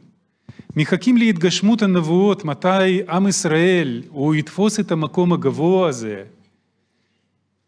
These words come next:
הם היו בציפייה, הם היו בהרגשה שצריך משהו לקרות.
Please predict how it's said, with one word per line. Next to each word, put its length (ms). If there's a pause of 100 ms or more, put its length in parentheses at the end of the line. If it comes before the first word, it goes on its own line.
(300)
הם 100
היו 160
בציפייה, 760
הם 160
היו 260
בהרגשה 1160
שצריך 460
משהו 340
לקרות. 560